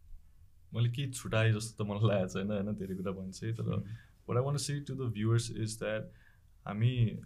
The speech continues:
Speaker 1: अहिले गाह्रो सिचुएसनमा छौँ, होइन?
Speaker 2: उम्।
Speaker 1: कोभिड सोभिड छ, यताउता छ, अनि हाम्रो त्यो कोभिड अगाडि पनि हाम्रो देशमा त्यस्तो राम्रो सिचुएसन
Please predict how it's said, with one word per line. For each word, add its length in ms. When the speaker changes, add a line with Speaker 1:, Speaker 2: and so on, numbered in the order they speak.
Speaker 1:
अहिले 340
गाह्रो 240
सिचुएसनमा 560
छौँ, 220
होइन? 180
Speaker 2:
उम्। 380
Speaker 1:
कोभिड 260
सोभिड 300
छ, 120
यताउता 600
छ, 120
अनि 200
हाम्रो 480
त्यो 120
कोभिड 300
अगाडि 300
पनि 220
हाम्रो 220
देशमा 340
त्यस्तो 280
राम्रो 220
सिचुएसन 560